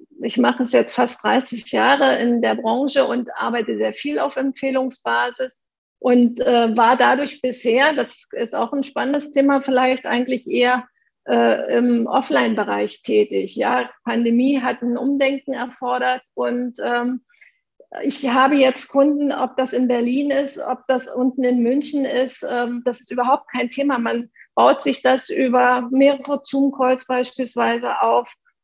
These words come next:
und wie gesagt, Empfehlungsgeschäft. Und das ist eigentlich das, was ich jedem auch sage, wenn er einen Berater sucht, da einfach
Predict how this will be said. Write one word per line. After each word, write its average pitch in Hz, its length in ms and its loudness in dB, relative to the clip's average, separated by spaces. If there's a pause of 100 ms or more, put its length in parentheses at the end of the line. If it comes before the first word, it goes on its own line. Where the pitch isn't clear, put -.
(120)
und 240 400 0 (120)
wie 247 120 0
gesagt, 240 360 -4
Empfehlungsgeschäft. 226 1120 -4
Und 220 420 -6
das 247 200 2
ist 254 100 2
eigentlich 226 380 0
das, - 280 -4 (280)
was 240 160 2
ich 226 180 -8
jedem 240 240 4
auch 240 300 2
sage, 254 600 4
wenn 247 200 4
er 247 260 2
einen 233 180 0
Berater 233 520 0
sucht, 254 240 -6 (360)
da - 540 2
einfach 254 540 -2